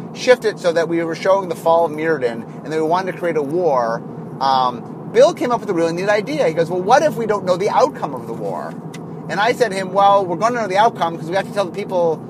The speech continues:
the name of the final set. You know, by the time Mirrodin Siege comes out, we'll have to have, tell the retailers, 'cause, you know, they, they pre-order,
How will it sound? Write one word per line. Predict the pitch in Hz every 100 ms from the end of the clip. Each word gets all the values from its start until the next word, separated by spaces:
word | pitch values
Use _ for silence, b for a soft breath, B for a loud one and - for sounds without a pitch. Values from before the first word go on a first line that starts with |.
| -
the | 170
name | 165 185
of | 185
the | 156
final | 180 175 135
set. | 208 160 139
You |
know, | 127 123 120 107 B B - - -
by | 180
the | 170
time | - 214 208 180
Mirrodin | 190 170
Siege | 269 285 180
comes | 180 147
out, | 156 151
we'll | 160
have | 190 190
to | 165
have, | 131 - - - - -
tell | 214 175
the | 147
retailers, | 233 226 170 147 147 160
'cause, | 165
you | 147
know, | 151
they, | 147
they | 143 156
pre-order, | 143 139 165 202 135 131